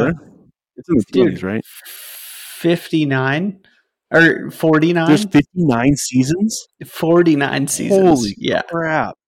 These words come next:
Speaker 2: Yeah. It's insane.
Speaker 1: So, uh, like, they're
Speaker 2: So
Speaker 1: still airing then?
Speaker 2: So they were gonna air, I think they're coming back shortly with the fiftieth or fifty-first,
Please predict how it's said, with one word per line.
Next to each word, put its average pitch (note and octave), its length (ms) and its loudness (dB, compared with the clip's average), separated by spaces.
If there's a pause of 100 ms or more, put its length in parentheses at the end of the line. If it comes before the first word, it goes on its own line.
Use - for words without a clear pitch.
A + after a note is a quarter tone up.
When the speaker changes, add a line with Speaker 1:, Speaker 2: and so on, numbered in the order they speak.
(560)
Speaker 2:
Yeah. - 460 -8 (520)
It's C#3 240 -4
insane. C3+ 520 -8 (100)
Speaker 1:
So, D#3+ 240 2
uh, C#3+ 40 2
like, C#3 80 4
they're D#3+ 260 4
Speaker 2:
So D3+ 120 2
Speaker 1:
still D3+ 220 0
airing B2+ 380 -2
then? E2 260 -16 (840)
Speaker 2:
So E3 420 2
they D#3 440 0
were D#3 440 0
gonna F#3+ 280 -2
air, D#3 260 0
I D3 120 2
think F#3 240 -4
they're F#3+ 120 2
coming D#3+ 380 -4
back C3+ 280 -2
shortly D3+ 480 -4
with D3+ 280 -4
the C#3 160 0
fiftieth D3+ 580 -4
or C#3 120 -2
fifty-first, C#3 1000 -6